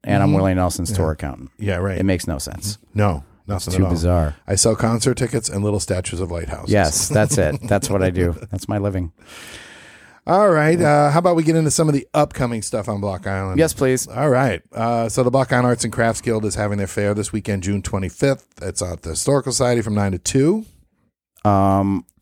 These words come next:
Speaker 1: sorry, can you keep going?
Speaker 2: All
Speaker 1: I'm
Speaker 2: right,
Speaker 1: looking
Speaker 2: I'll
Speaker 1: for
Speaker 2: keep going.
Speaker 1: something.
Speaker 2: We've got Concert Fest, also on June twenty-fifth. That's gonna be up at the sixteen sixty-one Farm. Uh, Soundwaves is doing, I think, their first movie on the beach, June twenty-seventh.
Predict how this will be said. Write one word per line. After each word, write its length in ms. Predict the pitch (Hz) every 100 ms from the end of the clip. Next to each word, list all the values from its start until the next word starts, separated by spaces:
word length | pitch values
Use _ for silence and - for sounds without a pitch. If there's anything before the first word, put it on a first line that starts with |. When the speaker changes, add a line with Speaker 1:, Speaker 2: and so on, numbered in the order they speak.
| - _ -
Speaker 1:
sorry, 300 | - 101 90
can 160 | 107
you 140 | 107 110
keep 320 | - 113 -
going? 280 | 110 107 107
Speaker 2:
All 80 |
Speaker 1:
I'm 60 | 156
Speaker 2:
right, 60 | 139
Speaker 1:
looking 100 | 117
Speaker 2:
I'll 80 | 139
Speaker 1:
for 60 | -
Speaker 2:
keep 80 | 147
going. 240 | 110 95 98
Speaker 1:
something. 200 | 73 78
Speaker 2:
We've 260 | 123 123 104
got 300 | 110 101 -
Concert 460 | - 131 123 139
Fest, 400 | 120 135 143 - -
also 340 | 127 - 143
on 120 | 127
June 140 | 110 107
twenty-fifth. 460 | 117 104 - 107
That's 180 | 107 95
gonna 100 | 107
be 60 | 104
up 100 | 98
at 60 |
the 80 | 90
sixteen 460 | - 107 - 101 92
sixty-one 560 | - 95 - 87 82
Farm. 480 | 80 98 101 120 156 _ - - - - - - - -
Uh, 320 | 98 101 95
Soundwaves 800 | 87 - 127 127 127 131 151 131 -
is 340 | 107 107 101
doing, 340 | 98 107 107 104
I 100 | 90
think, 280 | - 170
their 100 | 117
first 460 | 90 107 107 - -
movie 380 | 95 107 113 104
on 240 | - 101
the 60 | 104
beach, 440 | 98 117 - -
June 240 | - 104 104
twenty-seventh. 960 | - 98 85 - - 143 143 139 -